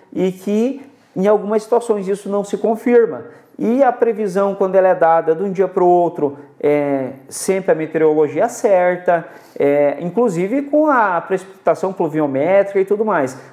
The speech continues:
Mas isso é considerado até sete dias. E pela teoria do caos se demonstrou que as, a, a árvore de possibilidades, a partir desse período, ela fica muito, muito grande. E aí você não pode falar com exatidão, dizendo que realmente aquele fator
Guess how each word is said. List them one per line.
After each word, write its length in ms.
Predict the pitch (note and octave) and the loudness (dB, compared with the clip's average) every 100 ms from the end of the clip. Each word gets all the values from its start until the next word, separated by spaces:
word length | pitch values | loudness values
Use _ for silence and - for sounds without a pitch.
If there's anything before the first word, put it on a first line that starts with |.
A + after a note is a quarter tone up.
| - | -4
Mas 300 | D#3+ E3 C#3+ | -2 -2 -4
isso 320 | F#3+ A3 A#3+ | -6 0 0
é 60 | A3+ | 0
considerado 520 | A3 G#3 G3 F3+ F#3+ | -4 0 2 2 0
até 200 | F#3+ F#3 | 0 -2
sete 340 | F#3 F#3+ A#3+ | -2 -4 -4
dias. 420 | F#3+ F3 B2+ A2+ - - | -4 0 0 -2 -16 -12
E 100 | - | -6
pela 260 | G3 G#3 G3+ | -2 0 0
teoria 300 | G3+ F3+ F#3+ | 0 0 0
do 100 | F#3+ | -2
caos 260 | G3 F3+ F3+ | 0 0 2
se 80 | |
demonstrou 800 | G#3+ A3 C#4 D4 A#3+ D3+ - - - | 0 0 0 -2 0 0 0 -12 -2
que 80 | F#3+ | -2
as, 120 | F#3 - | -2 -4
a, 360 | D3+ D3 C#3+ | 0 0 0
a 40 | D#3 | 0
árvore 280 | F#3 G3 G#3 | 2 2 0
de 100 | G#3 | 0
possibilidades, 680 | G#3+ G3+ F#3 F3 E3 D#3 | -2 -4 -6 0 2 2
a 60 | F3 | -2
partir 460 | F3 F3 E3+ G#3 F#3+ | 2 0 0 -2 -2
desse 180 | F#3 | -6
período, 420 | - G3 E3+ F3+ G3+ | -2 -2 0 -2 0
ela 140 | F#3+ | -2
fica 220 | G3 G3+ | -2 -4
muito, 320 | G3 G3+ G3+ | -4 -4 -4
muito 260 | G3 F#3+ A3+ | -2 -2 0
grande. 480 | A3 D#3+ F3 F#3+ A3 - - - | 2 2 0 -6 -8 -10 -14 -2
E 100 | A3 | 0
aí 100 | F#3+ | 0
você 220 | G3 G#3 | -2 -4
não 100 | G#3+ | -2
pode 240 | G#3 G#3 | 0 0
falar 320 | B3 C4 G3+ G3 | 0 2 2 0
com 160 | A#3 | -2
exatidão, 560 | A#3 A3 A3 D4+ F3+ G3+ | 0 -2 -2 0 0 0
dizendo 280 | F#3+ F#3+ G3 | -4 -4 -2
que 100 | G#3 | 0
realmente 640 | F#3+ G#3 E3 E3 E3+ G#3 - - | 2 0 -2 -4 -4 -6 -8 -6
aquele 300 | F3+ F3+ F#3+ | -4 -2 -4
fator 480 | G3 G3+ F#3+ F3+ | -2 -4 0 0